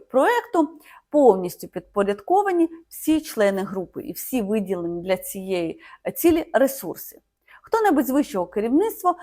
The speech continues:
координує реалізацію проєкту в межах звичайної функціональної структури. Далі будемо говорити про таке поняття, як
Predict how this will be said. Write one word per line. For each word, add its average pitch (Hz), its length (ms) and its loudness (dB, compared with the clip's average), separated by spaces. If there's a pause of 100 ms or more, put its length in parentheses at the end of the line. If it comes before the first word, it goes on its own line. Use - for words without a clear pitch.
(160)
координує 262 880 2
реалізацію 170 640 -4
проєкту 381 520 0 (200)
в 240 60 -8
межах 262 340 2
звичайної 202 600 -2
функціональної 170 680 -6
структури. - 520 -16 (560)
Далі 415 220 4
будемо 233 320 2
говорити 240 500 -4
про - 140 -10
таке 220 240 -8
поняття, 254 460 -8
як 226 240 -4